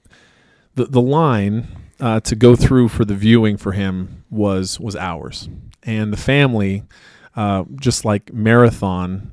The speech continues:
had people for hours just coming through. It was, it was really remarkable. And they had a table set up, and they had, uh, you know, pictures of him and different, different things. And one of the things they had was his favorite scripture,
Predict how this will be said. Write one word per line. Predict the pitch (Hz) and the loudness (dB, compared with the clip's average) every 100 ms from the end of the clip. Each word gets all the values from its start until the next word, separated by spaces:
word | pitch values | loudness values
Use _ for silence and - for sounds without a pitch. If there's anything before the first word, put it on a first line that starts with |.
| - | -18
had | - 110 101 98 - | -10 -6 -6 -8 -4
people | 127 113 98 95 | -4 -2 -4 -4
for | - - | -6 -8
hours | 104 101 95 92 | -6 -4 -6 -8
just | - 104 | -12 -14
coming | - 101 101 | -12 -12 -12
through. | 101 95 92 | -10 -6 -4
It | |
was, | 98 101 | -4 -4
it | - | 0
was | 113 | 6
really | 131 120 107 - _ - | 8 8 6 0 _ -4
remarkable. | 110 127 160 127 98 87 - - - | 2 6 6 4 0 -2 -4 -20 -10
And | 135 | 0
they | 147 | 2
had | 139 | 2
a | |
table | - 262 294 | 0 -2 0
set | - 113 98 | -2 0 0
up, | 107 - _ - - _ _ - | -2 -6 _ -20 -20 _ _ -4
and | 123 | 0
they | 123 | 0
had, | 120 143 135 127 117 | 2 2 2 2 0
uh, | 107 | 0
you | 110 | 0
know, | 113 120 | -2 -4
pictures | - 101 - 117 | -6 -6 -6 -6
of | 110 | -8
him | 104 104 113 117 | -6 -2 -2 -2
and | 110 | -4
different, | - 107 95 - | -6 -8 -10 -10
different | 117 117 107 | -8 -8 -8
things. | 95 101 - - - - | -8 -8 -12 -20 -20 -4
And | 123 127 | 2 6
one | 196 | 6
of | |
the | 214 | 4
things | 170 156 147 | 2 -2 -2
they | 127 | 0
had | 117 113 | 2 0
was | 107 - | 0 0
his | 147 | -2
favorite | - 127 123 117 - | -2 0 0 0 -4
scripture, | - - 107 - 98 98 | -8 -2 -2 -2 -6 -6